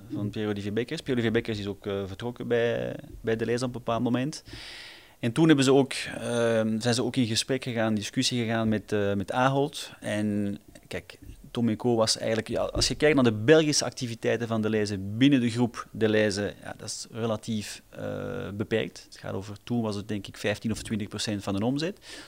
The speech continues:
Tom en Co was daar ook een heel klein stuk van. Dus eigenlijk, eh, gewoon beschouwd als non-core binnen de groep. En in, in, eh, in de context van de fusie met Ahold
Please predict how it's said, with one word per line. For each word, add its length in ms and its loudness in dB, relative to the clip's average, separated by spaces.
Tom 180 8
en 100 10
Co 180 6
was 180 6
daar 380 2
ook 220 6
een 80 2
heel 260 2
klein 220 0
stuk 260 -2
van. 300 0
Dus 240 2
eigenlijk, 400 4
eh, 340 4
gewoon 640 2
beschouwd 360 2
als 180 0
non-core 560 4
binnen 280 0
de 60 -4
groep. 280 -2
En 140 0
in, 360 2
in, 300 0
eh, 680 2
in 120 -2
de 80 0
context 380 2
van 120 -2
de 60 -2
fusie 420 0
met 140 -2
Ahold 580 0